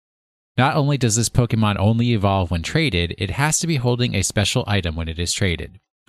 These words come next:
This is mostly because in Old Kanto, you cannot evolve this Pokemon through trading. This Pokemon keeps the ability Rock Head when it evolves, even though it loses Rock type.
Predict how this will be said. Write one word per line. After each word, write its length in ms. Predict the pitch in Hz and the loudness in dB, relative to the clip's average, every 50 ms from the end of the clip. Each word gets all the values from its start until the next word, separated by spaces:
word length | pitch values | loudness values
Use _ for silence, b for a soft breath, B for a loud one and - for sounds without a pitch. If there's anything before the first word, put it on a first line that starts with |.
| B B - | B B -4
This 100 | 104 - | -2 0
is 140 | 113 101 104 | 0 0 2
mostly 320 | 123 139 160 - - 123 | 0 0 2 0 0 0
because 460 | 104 101 98 - 101 98 95 90 - 95 | 0 -2 -2 0 0 0 0 0 0 -2
in 160 | 92 85 90 | -4 -2 0
Old 240 | 101 113 120 - - | 0 0 0 -2 -2
Kanto, 580 | - 143 160 165 147 - 80 78 78 - 98 b b b b _ | -2 -2 -2 -2 -2 -2 -2 -2 -2 -4 -8 b b b b _
you 100 | 104 90 | -2 0
cannot 380 | - - 98 104 104 113 - 127 | 0 0 0 2 0 0 0 0
evolve 320 | 117 110 135 151 143 117 | 0 0 2 0 0 0
this 160 | 95 87 - | 0 -2 -2
Pokemon 640 | - - 92 82 - 87 82 82 78 82 85 87 - | -2 -2 -2 -2 -2 -2 -4 -2 -2 -4 -6 -6 -4
through 200 | - 101 92 90 | -2 0 0 0
trading. 440 | - - 180 165 110 92 - - _ _ _ _ _ _ _ _ _ _ _ _ _ _ _ - | 0 0 0 0 -2 -4 -8 -14 _ _ _ _ _ _ _ _ _ _ _ _ _ _ _ -4
This 120 | 107 - | -2 0
Pokemon 440 | - 123 113 - 120 117 113 110 107 | 0 0 2 2 2 2 2 0 -2
keeps 420 | - - 165 190 202 - - - - | -4 -2 -2 -2 0 0 -2 0 0
the 100 | 131 113 | 0 0
ability 480 | 92 90 95 90 90 85 87 87 82 | 2 2 2 2 2 0 0 -2 -2
Rock 320 | 78 95 104 120 143 - - | 0 2 2 2 0 -2 -4
Head 360 | - 107 87 80 80 85 90 | -2 0 0 0 0 -2 -2
when 180 | 90 85 87 | -2 -2 -2
it 80 | 85 82 | -2 -2
evolves, 640 | 87 85 110 131 117 90 82 82 85 80 82 - - - _ _ _ _ | -2 0 0 0 2 2 2 0 0 -2 -4 -8 -10 -10 _ _ _ _
even 320 | 165 160 180 143 143 107 | -2 0 0 0 0 0
though 180 | 95 92 85 87 | 2 2 2 2
it 100 | 85 - | 0 0
loses 400 | 92 90 85 76 - 82 80 - | 0 -2 0 0 -2 -2 -2 -2
Rock 260 | 90 85 78 71 - - | 0 -2 -2 -2 -6 -6
type. 420 | - - 104 85 - - - | -4 -2 -2 -2 -4 -6 -10